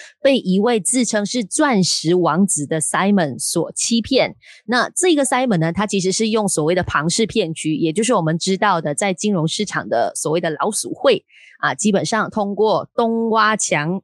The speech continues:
就是再补回西墙的一个方式，就是可能骗了一个女子之后呢，再填补她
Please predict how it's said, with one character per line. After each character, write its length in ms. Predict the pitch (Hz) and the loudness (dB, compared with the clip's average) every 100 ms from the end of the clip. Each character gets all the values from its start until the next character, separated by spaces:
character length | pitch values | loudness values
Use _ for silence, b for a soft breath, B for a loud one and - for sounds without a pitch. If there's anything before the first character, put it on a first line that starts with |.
| _ | _
就 140 | 202 | -2
是 420 | 190 208 190 160 - | 0 0 2 0 0
再 200 | 220 208 | 0 0
补 260 | - 151 | -2 -4
回 160 | 143 156 | 0 -2
西 300 | 170 - 196 | -2 -2 -2
墙 200 | 175 151 | -2 -4
的 60 | 156 | -4
一 40 | |
个 140 | 156 165 | -4 -2
方 260 | 160 156 | -4 -4
式， 180 | 156 180 | -4 -2
就 120 | 185 | 0
是 120 | 202 | -2
可 120 | 202 160 | -2 -2
能 120 | 151 | -4
骗 200 | - 233 | -2 0
了 80 | 180 | 0
一 40 | |
个 80 | 220 | 2
女 200 | 190 208 | 2 0
子 280 | 196 175 - B B | 0 0 -2 B B
之 120 | - 220 | -2 0
后 220 | 254 220 | 2 2
呢， 160 | 190 196 B | 0 -2 B
再 160 | 233 240 | -4 -4
填 300 | - 214 202 | 0 0 2
补 180 | 190 156 | 2 0
她 380 | 196 190 190 | 0 0 -2